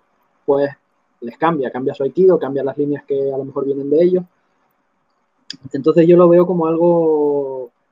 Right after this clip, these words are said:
yo diría, la palabra la diría diluido. O sea, que no en, no en un sentido malo,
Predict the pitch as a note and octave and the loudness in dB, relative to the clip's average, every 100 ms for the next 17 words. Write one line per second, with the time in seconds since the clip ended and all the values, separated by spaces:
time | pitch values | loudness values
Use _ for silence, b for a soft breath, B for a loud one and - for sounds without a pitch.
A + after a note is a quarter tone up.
0 | _ A2+ C3 D#3 D3 B2+ C#3 D3+ D#3 D3+ | _ -10 -2 0 0 -2 -2 2 2 4
1 | D#3 E3 D#3+ C#3+ C3+ B2+ - _ _ _ | 2 2 0 -2 -2 -6 -10 _ _ _
2 | _ G#2+ G2+ G#2 G#2 - C3+ C#3 D3 D3+ | _ -12 -8 -8 -10 -10 -4 2 2 2
3 | D#3 C#3+ C#3 D3+ D#3+ E3+ D#3+ D#3+ D#3+ D#3 | 0 -4 -2 0 0 0 0 2 4 4
4 | E3+ F3+ F#3+ | 6 4 4